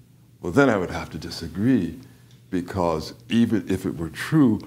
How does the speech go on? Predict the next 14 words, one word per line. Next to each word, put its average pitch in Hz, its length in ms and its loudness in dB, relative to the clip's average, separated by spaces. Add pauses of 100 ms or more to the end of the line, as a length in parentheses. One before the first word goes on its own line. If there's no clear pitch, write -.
(180)
that 82 140 -4
human 95 280 2
beings 82 300 0 (120)
acted 110 360 4
with 80 140 -4
reference 90 560 -2
to 98 200 2
a 82 40 0
perceived 90 640 -4
good, 104 420 4 (340)
I 80 120 0
could 82 200 -2
never 104 400 2
say, 78 440 -4